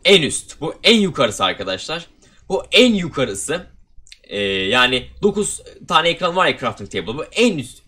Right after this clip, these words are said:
üç. Yukarısı üçlü bu. Bu orta üçlü. Burası da alt üçlü arkadaşlar. Yapımı biz şöyle yapalım. Hatta tek bir şey değiştireceğim ben yapımında. Ki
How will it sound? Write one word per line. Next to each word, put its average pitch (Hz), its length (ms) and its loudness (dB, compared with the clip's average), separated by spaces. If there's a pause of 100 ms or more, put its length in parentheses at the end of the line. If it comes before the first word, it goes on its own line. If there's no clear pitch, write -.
(120)
üç. - 280 -8 (540)
Yukarısı 196 480 0
üçlü - 300 -6
bu. - 260 -8 (320)
Bu 202 240 8
orta 202 200 6
üçlü. 180 380 -2 (140)
Burası 185 360 2
da 202 200 4 (220)
alt 175 280 2
üçlü - 200 -8
arkadaşlar. - 580 -14
Yapımı 175 320 -6
biz 156 140 -6
şöyle - 200 0
yapalım. 98 260 -4
Hatta 101 280 -2
tek 143 200 -6
bir 131 60 -10
şey 127 180 -2
değiştireceğim 92 520 -6
ben 92 40 -4
yapımında. 117 600 -8 (240)
Ki 143 360 -6